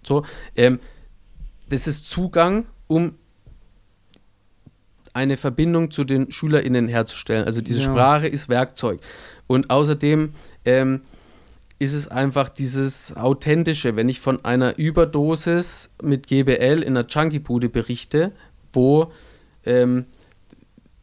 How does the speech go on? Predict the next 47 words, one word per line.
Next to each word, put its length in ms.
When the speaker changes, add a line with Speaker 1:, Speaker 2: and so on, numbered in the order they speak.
Speaker 1:
sieben 360
Leute 260
inklusive 580
mir 220
kotzen, 380
zusammenbrechen 760
und 120
die 120
anderen 340
zwei 440
auf 220
die 120
Kotzenden 560
und 80
Sterbenden 560
eintreten 680
und, 320
und, 120
und, 380
die, 180
und 100
die 60
sagen, 340
„Du 80
alte 180
Fotze, 460
ich 80
hab 140
dir 160
gesagt, 320
dass 140
du 80
abkackst.“ 560
So, 260
wenn 180
diese 220
Situation 500
so 180
passiert 440
ist, 300
dann 120
erzähle 380
ich 140
die 140
so 280
mit 220
der 240